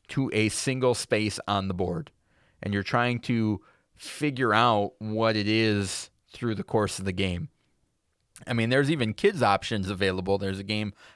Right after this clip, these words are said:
Outfoxed that's awesome where you're trying to, you know, catch the,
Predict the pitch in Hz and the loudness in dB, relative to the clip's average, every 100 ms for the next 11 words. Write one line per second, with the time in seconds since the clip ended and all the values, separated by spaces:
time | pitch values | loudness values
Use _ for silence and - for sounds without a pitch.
0 | - 117 113 - 110 120 117 - - 95 | 0 2 0 0 2 2 0 -4 -4 -4
1 | - - 101 95 - 98 90 95 98 95 | -4 -2 0 0 0 -4 -4 -4 -4 -6
2 | - 101 98 95 101 87 - - - _ | -6 -6 -6 -2 -2 -2 -6 -20 -20 _
3 | 110 104 101 - 127 - - 117 107 98 | -2 0 0 2 0 0 0 4 4 2